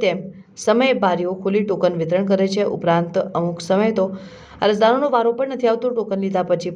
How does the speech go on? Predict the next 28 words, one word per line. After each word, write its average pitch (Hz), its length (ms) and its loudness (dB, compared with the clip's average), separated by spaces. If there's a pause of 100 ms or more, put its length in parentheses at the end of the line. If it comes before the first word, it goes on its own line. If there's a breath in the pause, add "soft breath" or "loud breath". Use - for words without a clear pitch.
પણ 208 280 0 (220)
ઘણા 165 320 2 (300 loud breath)
અરજદારો 202 500 4 (240)
ગ્રામ્ય 165 380 0
વિસ્તારોમાંથી 208 600 0
શાળાએ 190 920 -2
રજાઓ 220 420 4
પાડીને 233 300 2
આધાર 190 360 -2
કાર્ડ 208 240 -2
સુધારણા 196 340 0
માટે 185 260 2 (680 loud breath)
પોસ્ટ 269 400 4
ઓફિસ 208 340 0
ખાતે 240 180 2
આવે 220 220 2
છે, 240 140 -2
પરંતુ 202 440 -2
ધક્કા 196 340 -4
ખાવા 208 260 4
પડે 208 260 4
છે. 247 100 2 (300)
ધર્મના 170 460 2
ધક્કા 175 260 2
તેવા 190 300 0
આક્ષેપો 196 520 0
કરવામાં 165 520 -4
આવ્યા. 156 240 -2